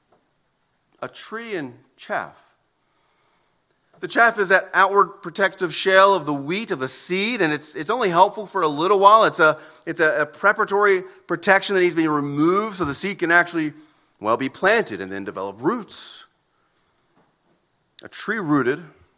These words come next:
chaff blown by the wind. This is gonna be a tr-, uh, comparison of what a blessed man is who delights in the law of God. And that, that, that's the important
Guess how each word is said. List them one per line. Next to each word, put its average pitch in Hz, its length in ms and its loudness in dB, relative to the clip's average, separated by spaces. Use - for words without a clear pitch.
chaff 165 640 -4
blown 87 160 -14
by 95 80 -10
the 123 80 -10
wind. 185 260 -6
This 156 120 -4
is 196 60 4
gonna 240 120 2
be 220 80 4
a 170 40 4
tr-, - 280 -4
uh, 139 300 4
comparison 147 920 4
of 131 260 -6
what 143 100 -2
a 127 80 -2
blessed 151 480 0
man 143 300 0
is 139 260 -2
who 143 100 -4
delights 139 500 0
in 180 60 -4
the 175 40 0
law 165 120 4
of 139 80 -2
God. 135 260 2
And 113 80 -6
that, 151 200 0
that, 165 160 0
that's 170 180 2
the 196 100 0
important 190 440 2